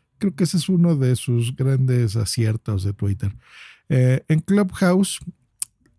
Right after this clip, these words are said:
lo puedes hacer, pero es más en audio, lo cual tiene ventajas y desventajas, porque hay gente que no va a poder sintetizar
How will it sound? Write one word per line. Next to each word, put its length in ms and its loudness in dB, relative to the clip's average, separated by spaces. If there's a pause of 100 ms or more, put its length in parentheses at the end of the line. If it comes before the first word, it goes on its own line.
lo 220 2
puedes 220 2
hacer, 300 2
pero 180 2
es 120 4
más 320 4
en 140 8
audio, 500 4 (760)
lo 140 6
cual 200 0
tiene 200 4
ventajas 540 2
y 40 2
desventajas, 640 -2
porque 320 -2
hay 100 4
gente 460 0
que 160 -2
no 180 4
va 200 0
a 60 -12
poder 320 2
sintetizar 880 0